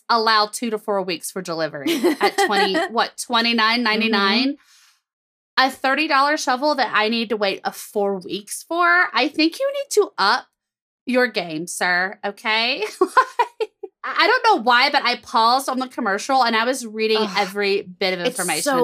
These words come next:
Speaker 1: that commercial.
Speaker 2: good. It is classic infomercial, like, font
Speaker 1: Yes.
Speaker 2: and styling, and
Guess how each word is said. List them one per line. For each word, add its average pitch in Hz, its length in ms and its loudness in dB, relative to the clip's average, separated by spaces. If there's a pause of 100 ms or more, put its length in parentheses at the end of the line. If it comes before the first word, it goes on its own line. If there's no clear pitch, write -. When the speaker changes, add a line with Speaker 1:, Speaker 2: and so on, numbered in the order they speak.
(120)
Speaker 1:
that 208 120 -16
commercial. 190 220 2
Speaker 2:
good. 214 260 4
It 240 160 2
is 254 140 2
classic 233 760 -2
infomercial, 180 1200 -2
like, 202 240 -2 (340)
font 202 560 2
Speaker 1:
Yes. - 20 -8
Speaker 2:
and 180 200 -4
styling, 180 960 0
and 165 420 -4